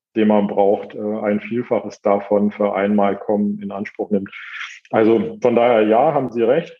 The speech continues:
Ich weiß, dass es praktisch zusätzliche Bürokratie bedeuten würde. Im Prinzip würde es aber um das Bewusstsein gehen. Ähm, und da könnten Kassen schon mitwirken, das mal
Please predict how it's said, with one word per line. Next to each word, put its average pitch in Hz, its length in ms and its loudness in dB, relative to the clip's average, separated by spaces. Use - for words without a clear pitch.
Ich 110 160 -14
weiß, 123 280 -2
dass 120 140 -6
es 113 160 -14
praktisch - 680 -8
zusätzliche 117 600 -2
Bürokratie 110 680 -2
bedeuten 104 580 0
würde. 127 460 2
Im 107 140 -6
Prinzip 104 500 -4
würde 110 220 4
es 101 100 -2
aber 104 240 0
um 104 140 2
das 101 160 -4
Bewusstsein 110 800 0
gehen. 107 380 0
Ähm, 104 580 0
und 98 220 -8
da 95 160 2
könnten 113 400 0
Kassen 104 400 -4
schon 117 300 0
mitwirken, 107 880 -2
das 104 220 -2
mal 101 560 0